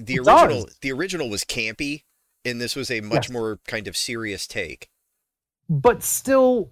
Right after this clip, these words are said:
Speaker 2: had good quality humor in it.
Speaker 1: Good horror does.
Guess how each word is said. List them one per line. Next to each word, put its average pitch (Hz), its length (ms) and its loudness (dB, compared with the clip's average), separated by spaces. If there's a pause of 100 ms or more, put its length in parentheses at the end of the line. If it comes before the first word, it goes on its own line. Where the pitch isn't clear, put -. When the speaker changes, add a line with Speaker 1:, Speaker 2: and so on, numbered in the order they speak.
(140)
Speaker 2:
had 185 580 4 (920)
good 185 380 6
quality 170 680 4
humor 151 560 -2
in 135 220 -2
it. 95 140 -8 (960)
Speaker 1:
Good 131 160 -6
horror 127 280 -2
does. - 480 -10